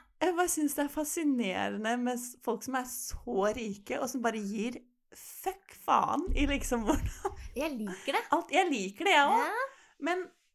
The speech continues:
Speaker 1: altså, hva skal du, hva, hva skal du gjøre
Speaker 2: Nei, det
Speaker 1: med
Speaker 2: er,
Speaker 1: alt?
Speaker 2: det, det er
Speaker 1: Altså,
Speaker 2: sant.
Speaker 1: han har jo pensjonert seg, da, så sånn sett så kan han liksom drive med hva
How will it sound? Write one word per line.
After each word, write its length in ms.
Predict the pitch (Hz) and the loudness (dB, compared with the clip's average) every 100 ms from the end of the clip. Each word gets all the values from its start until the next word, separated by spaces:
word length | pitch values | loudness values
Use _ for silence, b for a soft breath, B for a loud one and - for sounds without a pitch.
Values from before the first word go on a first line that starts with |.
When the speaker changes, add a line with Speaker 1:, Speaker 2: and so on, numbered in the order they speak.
| _ _ _ _ _ _ - - | _ _ _ _ _ _ -12 -8
Speaker 1:
altså, 200 | 320 349 | -6 -4
hva 80 | 349 | -4
skal 220 | - 381 | -2 -4
du, 20 | - - | -4 -8
hva, 140 | 320 359 - _ _ _ 196 294 | -4 -4 -6 _ _ _ -16 -8
hva 140 | 311 | -6
skal 240 | - 370 359 | -6 -6 -4
du 60 | |
gjøre 480 | 349 339 202 - - - _ _ _ _ _ _ _ | -2 0 -2 -2 -4 -6 _ _ _ _ _ _ _
Speaker 2:
Nei, 160 | 254 311 359 | 0 0 2
det 100 | 302 | 2
Speaker 1:
med 80 | 359 | 4
Speaker 2:
er, 80 | 339 | 6
Speaker 1:
alt? 720 | 480 302 285 285 285 294 254 | 4 2 -2 -4 -6 -12 -4
Speaker 2:
det, 140 | 294 - - - - _ _ _ B B B B _ 202 | -4 -4 -14 -20 -20 _ _ _ B B B B _ -8
det 220 | 208 269 | -4 4
er 80 | 320 | 4
Speaker 1:
Altså, 160 | 339 | 6
Speaker 2:
sant. 160 | 349 302 311 | 4 4 4
Speaker 1:
han 100 | 294 | 4
har 160 | 226 269 | 2 -2
jo 100 | 302 339 | -4 -6
pensjonert 560 | 320 349 302 180 - | -6 -6 -6 -6 -4
seg, 80 | 381 | 0
da, 160 | 415 285 | 0 0
så 80 | |
sånn 240 | 247 214 202 | -6 -6 -6
sett 160 | 254 | -6
så 80 | 294 | -6
kan 160 | 254 214 | -4 -4
han 80 | 220 | -4
liksom 160 | 208 196 | -6 -4
drive 240 | 196 175 | -4 -4
med 160 | 175 175 | -8 -4
hva 140 | 180 | -4